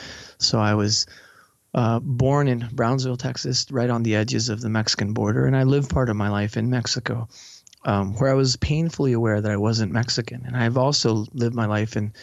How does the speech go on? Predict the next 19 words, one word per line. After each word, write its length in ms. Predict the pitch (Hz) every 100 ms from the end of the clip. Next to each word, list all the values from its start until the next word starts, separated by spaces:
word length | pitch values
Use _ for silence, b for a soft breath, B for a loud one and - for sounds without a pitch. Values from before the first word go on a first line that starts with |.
| B B B
the 80 | -
United 300 | 127 110 107
States 380 | - 120 120 -
and 120 | 110
at 160 | 101 110
times 320 | - 120 104
have 100 | 104
been 160 | 110 104
painfully 440 | 123 120 - 117
aware 260 | 107 104 104
of 100 | 104
not 200 | 104 98
being, 260 | - - 113 B B B B
uh, 180 | 110 98
considered 440 | - 117 113 101
at 120 | 101 -
least, 340 | 117 123 - B B B B -
uh, 220 | 107 113
fully 520 | - 123 120 110